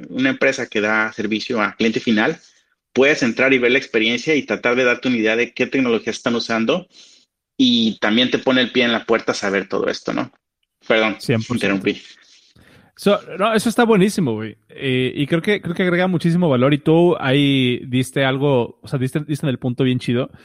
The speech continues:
Speaker 2: porque es esta parte de, le estás diciendo cómo le vas a agregar valor, ¿no? No le estás diciendo qué es lo que vas a hacer, cuántas líneas de código vas a tirar, eh, a qué botón le vas a picar para hacer lo que sea. Le estás diciendo cómo le vas a ayudar a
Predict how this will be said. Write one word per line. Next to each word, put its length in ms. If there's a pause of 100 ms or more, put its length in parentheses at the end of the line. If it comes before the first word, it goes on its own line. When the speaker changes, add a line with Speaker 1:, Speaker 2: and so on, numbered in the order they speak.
(280)
Speaker 2:
porque 220
es 60
esta 200
parte 240
de, 220
le 140
estás 200
diciendo 520
cómo 260
le 100
vas 180
a 40
agregar 260
valor, 360
¿no? 200
No 140
le 80
estás 160
diciendo 760 (360)
qué 120
es 60
lo 120
que 80
vas 120
a 60
hacer, 320
cuántas 260
líneas 220
de 100
código 400
vas 140
a 60
tirar, 500
eh, 600
a 140
qué 140
botón 280
le 80
vas 200
a 40
picar 460
para 160
hacer 200
lo 120
que 100
sea. 320 (520)
Le 100
estás 160
diciendo 280
cómo 280
le 80
vas 220
a 20
ayudar 200
a 20